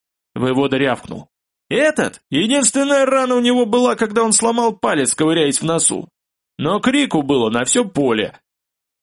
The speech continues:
«Ну ладно», ответила Светлана задумчиво.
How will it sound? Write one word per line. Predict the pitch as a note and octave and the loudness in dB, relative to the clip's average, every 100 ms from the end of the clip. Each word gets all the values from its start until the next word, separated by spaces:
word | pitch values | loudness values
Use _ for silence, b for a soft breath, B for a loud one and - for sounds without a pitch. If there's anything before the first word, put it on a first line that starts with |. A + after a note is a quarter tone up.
| _ - | _ -10
«Ну | B2+ D3 A3+ | -4 -2 0
ладно», | C#4 E3+ B2+ E3 G3 _ _ _ - | 0 0 -2 -4 -6 _ _ _ -8
ответила | C#3+ B2+ B2 B2+ B2+ | -6 -2 -2 0 -2
Светлана | A#2+ C3 C#3 C#3 C3+ | -2 -4 -2 -2 -2
задумчиво. | B2+ D#3+ B2 A2+ - - - | 0 0 -2 -4 -6 -8 -14